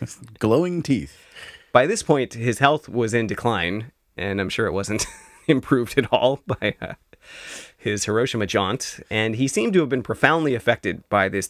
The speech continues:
Speaker 2: grim post-war voyage. I think this had a, it took a mental toll as well.
Speaker 1: Well, yeah, dude, they called it the World War. Why would you want to go wander around,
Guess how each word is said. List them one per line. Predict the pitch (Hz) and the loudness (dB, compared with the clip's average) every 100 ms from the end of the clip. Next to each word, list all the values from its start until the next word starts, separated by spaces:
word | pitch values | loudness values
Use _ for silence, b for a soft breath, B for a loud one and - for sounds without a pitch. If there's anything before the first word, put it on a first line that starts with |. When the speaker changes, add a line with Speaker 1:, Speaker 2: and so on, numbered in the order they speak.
| 113 | -10
Speaker 2:
grim | 107 131 139 120 - _ | -4 -2 0 -4 -8 _
post-war | - 120 - 107 92 | -2 -2 0 -2 -2
voyage. | 87 95 - - | -2 -2 -2 -4
I | 101 | -4
think | 113 - - | -4 -8 -6
this | 156 | -2
had | - 123 | 0 0
a, | 104 - - | -2 -8 -10
it | 101 - | -6 -6
took | 147 170 | -4 -4
a | 101 | -2
mental | 110 - - | -2 -4 -10
toll | - - - - | -14 -14 -16 -14
as | - - | -10 -6
well. | 62 - b b b b | -6 -6 b b b b
Speaker 1:
Well, | 202 190 | -4 -4
yeah, | 185 233 233 | -6 -6 -2
dude, | 127 151 | 0 2
they | 190 | 0
called | 180 202 196 | 0 -2 0
it | |
the | 156 | 0
World | 135 113 135 185 180 160 | -2 0 2 2 2 0
War. | 135 123 185 190 101 | 0 4 4 4 0
Why | 101 110 | -2 0
would | 170 170 | 0 0
you | 165 | 2
want | 156 | 2
to | 151 | 4
go | 135 | 2
wander | 117 110 151 170 143 | 4 2 2 2 0
around, | 139 147 | 2 2